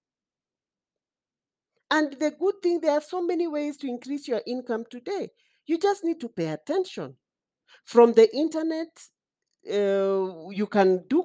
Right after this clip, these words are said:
quite a lot. The, the social media space, you can write blogs,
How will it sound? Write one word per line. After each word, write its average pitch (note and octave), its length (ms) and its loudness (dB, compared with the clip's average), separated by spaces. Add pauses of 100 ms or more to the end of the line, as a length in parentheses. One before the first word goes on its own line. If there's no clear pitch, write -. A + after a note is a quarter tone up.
quite D#4+ 260 0
a C#4 100 -2
lot. D4+ 400 -8 (220)
The, G3+ 280 8
the G3+ 560 6
social D#4+ 360 -4
media C#4 340 -2
space, B3 560 -6 (720)
you G3 120 0
can F#3 220 0
write G3 400 2
blogs, C#4 460 0